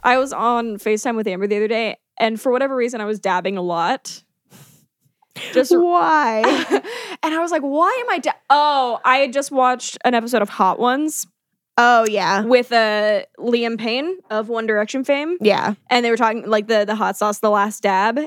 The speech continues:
Speaker 1: And
Speaker 2: Yeah.
Speaker 1: Liam just kept dabbing.
Speaker 2: Oh, my God.
Speaker 1: <laughs> And so
Speaker 2: What a maniac.
Speaker 1: And, like, I just, I just
Speaker 2: I like
Speaker 1: watched
Speaker 2: Hot
Speaker 1: it
Speaker 2: Ones.
Speaker 1: and then FaceTimed Amber, so I was just on a dab hype, I guess.
Speaker 2: Oh my God.
Speaker 1: <laughs>
Speaker 2: Yeah, the dab in eighth grade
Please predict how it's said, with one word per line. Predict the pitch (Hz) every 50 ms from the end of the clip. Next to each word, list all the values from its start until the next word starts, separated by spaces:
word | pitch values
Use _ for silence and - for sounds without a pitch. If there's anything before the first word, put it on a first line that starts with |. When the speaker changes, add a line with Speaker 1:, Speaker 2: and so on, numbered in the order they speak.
| - _
Speaker 1:
And | - 254 247 190
Speaker 2:
Yeah. | 269 269 262 269 269
Speaker 1:
Liam | 269 285
just | 240 254 - -
kept | - - 254 220 208 208 208
dabbing. | 226 214 190 196 196 190 214 233 233 254 285 311 330 -
Speaker 2:
Oh, | 208 196 185
my | 185 185 185
God. | 180 - - - - - 214 220 254 220 -
Speaker 1:
<laughs> | -
And | 285 294 302 294
so | - 466 440 - 427 -
Speaker 2:
What | 285 285 269 262 320 277
a | 311 311
maniac. | 294 277 233 214 214 214 214 208 202 196 208 220 277 254 - - - - _ _ _ _ - 320 -
Speaker 1:
And, | 294 311
like, | 302 294 269
I | 277 294 285 269
just, | 240 320 285 269 - _
I | 233 262 254
just | 240 226 - - 233 226 226
Speaker 2:
I | 240
like | 262 247 214
Speaker 1:
watched | 220 214 233
Speaker 2:
Hot | 185 - - 247
Speaker 1:
it | 254 262
Speaker 2:
Ones. | 262 254 - - 233 262
Speaker 1:
and | 254 254 254 247 233
then | 233 220 220 220 220 220 214 214 - - _
FaceTimed | - - 254 214 220 - - 247 226 214 -
Amber, | 156 202 208 202 220 226 233
so | 233 226 220
I | 208
was | 220 220 214
just | 226 226 220 214 - - - _ _ -
on | 208 220 214 220
a | 214
dab | 208 185 202 196 196 202 196 214
hype, | 220 233 202 247 - 269 226
I | 349 285
guess. | 247 208 - 285 247 247 330 -
Speaker 2:
Oh | 311 220 208 202
my | 196 208 208 196
God. | 190 196 190 190 185 202 208 208 240 233 - -
Speaker 1:
<laughs> | 494 622 640 587 508 440
Speaker 2:
Yeah, | 220 214 294 277 151 120 120 - 226 - -
the | 247
dab | 226 254 220 202 202 196 208
in | 208 202 196 190 185
eighth | - 185 175 - - -
grade | 190 180 - - - - 196